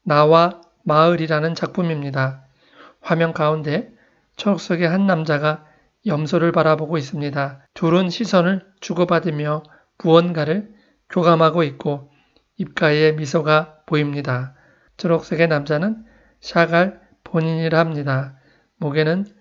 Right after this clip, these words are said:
목걸이가 있는데 염소 목에도 비슷한 목걸이가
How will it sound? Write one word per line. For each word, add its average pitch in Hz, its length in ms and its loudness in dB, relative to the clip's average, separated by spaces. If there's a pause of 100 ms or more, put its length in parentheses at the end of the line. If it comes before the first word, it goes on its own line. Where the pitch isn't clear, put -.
(460)
목걸이가 170 440 2
있는데 147 580 -4 (460)
염소 160 280 0
목에도 156 680 -4 (240)
비슷한 175 440 -2
목걸이가 160 640 -2